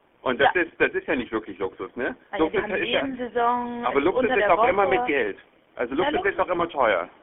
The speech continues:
Speaker 1: Und das ist ja hier nicht
Speaker 2: Hört
Speaker 1: wirklich
Speaker 2: die
Speaker 1: teuer.
Speaker 2: Wellen, hört die Wellen.
Speaker 1: Ah, herrlich. Auf jeden Fall, wir machen Urlaub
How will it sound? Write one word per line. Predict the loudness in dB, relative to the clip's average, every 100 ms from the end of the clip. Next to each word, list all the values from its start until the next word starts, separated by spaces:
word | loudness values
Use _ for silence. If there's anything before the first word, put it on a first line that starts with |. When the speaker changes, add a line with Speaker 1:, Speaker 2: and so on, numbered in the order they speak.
| _ _ -8
Speaker 1:
Und | -6
das | -4
ist | -4 -4
ja |
hier | -4
nicht | -4 -2
Speaker 2:
Hört |
Speaker 1:
wirklich | -2 -2
Speaker 2:
die | -2
Speaker 1:
teuer. | -2
Speaker 2:
Wellen, | -4
hört | -14
die | -12
Wellen. | -12 -14 -20 _ -8
Speaker 1:
Ah, | -6 -6
herrlich. | -6 -2 0 0 0 -6 -14 -20 0
Auf | 4 4
jeden | 2 0
Fall, | 4 6 6 0 -10 _
wir | -2 2
machen | 0 0
Urlaub | -2 4 4 4